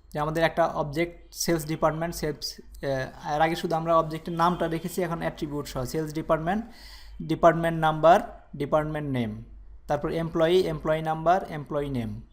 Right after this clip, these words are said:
তারপর সেলস ক্লার্ক, সেলস ক্লার্কের কোনো কিছু নাই, শুধু একটা, আহ, নামই আছে। অর্ডার পিক আপ ক্লার্ক এগুলোতে নাই, সেলস ট্রানজ্যাকশন, সেলস ট্রানজ্যাকশন কী কী অ্যাট্রিবিউট থাকবে, অর্ডার নাম্বার, অর্ডার ডেট, ট্রানজ্যাকশন টাইপ, সাবটোটাল, আহ, সেলস ট্যাক্স, টোটাল, ব্লা ব্লা ব্লা এগুলো থাকবে। এইভাবে আমরা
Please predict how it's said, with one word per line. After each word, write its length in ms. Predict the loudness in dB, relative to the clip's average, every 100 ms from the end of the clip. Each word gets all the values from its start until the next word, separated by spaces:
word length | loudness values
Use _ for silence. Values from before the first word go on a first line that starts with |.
| -20 -8
তারপর 220 | -6 -4
সেলস 340 | -4 -2 -2 -2
ক্লার্ক, 260 | 2 2 2 -4
সেলস 320 | -8 -6 -4
ক্লার্কের 300 | -2 -2 -4
কোনো 180 | -8 -10
কিছু 200 | -10 -6
নাই, 200 | -4 -4
শুধু 220 | -4 -2
একটা, 240 | -2 0 -2
আহ, 1300 | -2 -16 -20 -20 -10 -2 0 0 -2 -6 -12 -10
নামই 360 | 0 0 2 -2
আছে। 300 | -4 -4 -6 -10 -20 -20 0
অর্ডার 320 | 4 6 4 2
পিক 180 | 0
আপ 80 | 0 2
ক্লার্ক 340 | 4 4 2
এগুলোতে 360 | -6 -6 -6 -6
নাই, 260 | -4 -6
সেলস 320 | -4 -4 -4 -6
ট্রানজ্যাকশন, 560 | -6 -6 -6 -6 -6 -8 -12
সেলস 200 | -10 -8
ট্রানজ্যাকশন 340 | -8 -10 -8
কী 60 | -6
কী 80 | -4
অ্যাট্রিবিউট 340 | -4 -4 -8
থাকবে, 300 | -6 -4 -4
অর্ডার 320 | 0 0 0
নাম্বার, 520 | -2 -4 2 0 0 -8 -18 -14
অর্ডার 380 | -2 0 2 2
ডেট, 240 | 2 0 -2 -14 -4
ট্রানজ্যাকশন 400 | -2 -2 -6 -4
টাইপ, 280 | 0 0 -2 -8 -14
সাবটোটাল, 580 | -4 -4 -2 -2 2 2
আহ, 580 | 0 -12 -8 2 4 2
সেলস 360 | 0 -2 -2
ট্যাক্স, 440 | 0 0 -2 -12 -10
টোটাল, 420 | -4 0 0 -2
ব্লা 320 | -8 -2 -2
ব্লা 220 | 0 0
ব্লা 140 | 0 -2
এগুলো 180 | -2
থাকবে। 320 | -4 -6 -4 -4
এইভাবে 320 | -2 0 0
আমরা 540 | 0 2 0 -2 -18